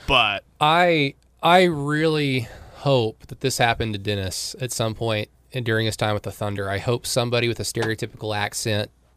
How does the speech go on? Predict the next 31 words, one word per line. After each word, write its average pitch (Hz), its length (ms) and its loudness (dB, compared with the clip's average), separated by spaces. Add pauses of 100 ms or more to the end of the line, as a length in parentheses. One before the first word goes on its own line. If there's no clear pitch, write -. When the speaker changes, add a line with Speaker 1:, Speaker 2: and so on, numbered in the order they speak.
(400)
Speaker 2:
Thunder 117 240 0
fan 104 340 0
recognized 113 580 -2
him 113 100 -2
in 104 80 -4
public, 135 560 0 (340)
if 139 140 -4
Dennis 131 320 4
ever 104 180 2
walked 98 260 2
out 101 160 -4
in 95 80 -12
public 95 540 -2 (460)
in 113 120 0
Oklahoma 98 400 0
City. 92 340 -2 (160)
I 104 100 -6
don't 92 120 -4
know. 92 200 -2 (920)
But 120 140 2
I 110 40 4
hope 139 200 4
that 123 180 -2
somebody 117 480 0
recognized 107 640 0
him, 98 380 -6
saw 165 260 6
him, 104 200 -2
had 110 160 -2
a 104 40 -4
stereotypical 123 720 -6